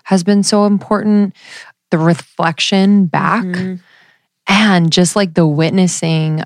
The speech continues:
Speaker 1: of others also just, like, coming back to themselves is so inspiring to me.
Speaker 2: Mm-hmm.
Speaker 1: Really inspiring to me.
Speaker 2: Yeah, when people are, like, on their journey to being right with themselves, like, it is really powerful, the
Speaker 1: Yeah.
Speaker 2: support they can provide people.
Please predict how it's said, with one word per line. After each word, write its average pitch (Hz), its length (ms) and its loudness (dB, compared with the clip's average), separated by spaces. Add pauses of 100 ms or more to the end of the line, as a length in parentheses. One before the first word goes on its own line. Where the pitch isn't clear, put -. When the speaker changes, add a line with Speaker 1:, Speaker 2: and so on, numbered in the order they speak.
(100)
Speaker 1:
of 156 320 0 (120)
others 160 760 0 (340)
also 165 840 -2 (960)
just, - 360 -2
like, 147 260 -2
coming 160 260 2
back 147 200 0
to - 80 -8
themselves 202 720 -2
is 170 180 2
so 196 680 2
inspiring 165 720 -4
to - 140 -14
me. - 200 -10 (100)
Speaker 2:
Mm-hmm. 185 560 -4
Speaker 1:
Really 170 260 -2
inspiring - 460 -8
to - 140 -8
me. - 60 -2
Speaker 2:
Yeah, 220 160 2
when 196 200 0
people 233 420 -8
are, 254 120 0
like, 180 340 0
on 196 220 0
their 196 160 2
journey 180 320 0
to 175 120 -6
being 165 240 -2
right 165 220 -2
with 180 180 -4
themselves, 175 760 -4
like, 170 340 -6
it 196 140 -4
is 196 180 -2
really 165 240 -4
powerful, - 580 -6
the 202 120 -14
Speaker 1:
Yeah. 180 80 -6
Speaker 2:
support 175 320 -6
they 196 100 -10
can 185 140 -8
provide 170 320 -8
people. - 400 -10